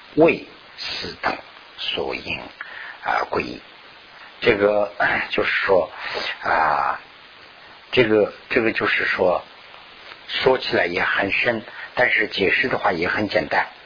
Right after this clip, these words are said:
就讲的这个法真不真，自己怎么去衡量？这个法可以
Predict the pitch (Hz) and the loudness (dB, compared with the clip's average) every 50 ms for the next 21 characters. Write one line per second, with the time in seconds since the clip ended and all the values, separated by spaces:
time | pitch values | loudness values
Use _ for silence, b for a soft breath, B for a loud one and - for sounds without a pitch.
0 | B B B B B B B B - - 139 131 123 - - - 143 107 104 110 | B B B B B B B B 0 4 4 4 4 2 -2 0 0 0 2 2
1 | 131 160 160 185 165 147 - - - - 123 120 - - - - - - - - | 2 2 2 2 2 2 0 0 0 0 0 0 0 -2 -8 -16 -20 -20 -20 -20
2 | - - - - - - - - 160 170 175 185 143 - 117 98 - - - - | -20 -20 -20 -20 -20 -12 -2 0 0 2 2 2 0 2 0 -2 -2 -6 -12 -20
3 | - - - - - - - - - - 170 165 - 127 107 - 123 110 117 110 | -20 -20 -20 -20 -20 -20 -20 -10 -2 0 0 0 0 -2 -2 0 0 2 2 2
4 | - 139 117 - - 104 117 113 98 90 78 - - - - - B B B B | 0 0 0 0 0 2 4 4 4 4 2 -2 -8 -18 -20 -20 B B B B
5 | B B B B B B - - - - - - 208 196 175 165 156 - - - | B B B B B B -20 -20 -20 -8 0 2 4 4 6 4 4 2 -2 -8
6 | - - - - - - - - - - - - - - - - - 120 123 135 | -18 -20 -20 -20 -20 -20 -18 -18 -16 -16 -16 -18 -14 -8 -4 0 2 4 4 4
7 | 143 - - - - - - - - - - - - - - - - - - - | 2 0 -6 -14 -20 -20 -20 -20 -20 -20 -20 -20 -20 -20 -20 -20 -20 -20 -20 -20
8 | - - - - - - - - - - - 131 135 147 180 196 190 156 123 110 | -20 -20 -16 -14 -14 -10 -4 0 0 2 4 6 6 6 6 6 4 4 2 2
9 | - | 0